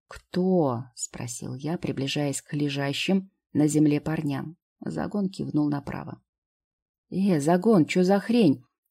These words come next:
возмутился его напарник. «Я не при делах. Меня о чём просили, то и выполнял». Подлетев к парню, рванул за шиворот, поднимая его на ноги.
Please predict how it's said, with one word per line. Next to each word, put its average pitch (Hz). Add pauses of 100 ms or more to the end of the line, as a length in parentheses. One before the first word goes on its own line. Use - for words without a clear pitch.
(120)
возмутился 151
его 143
напарник. 147 (340)
«Я 175
не 208
при 214
делах. 202 (400)
Меня 190
о 196
чём 202
просили, 190
то 170
и 196
выполнял». 190 (1120)
Подлетев 190
к -
парню, -
рванул 175
за 160
шиворот, 170
поднимая 160
его 165
на 170
ноги. 135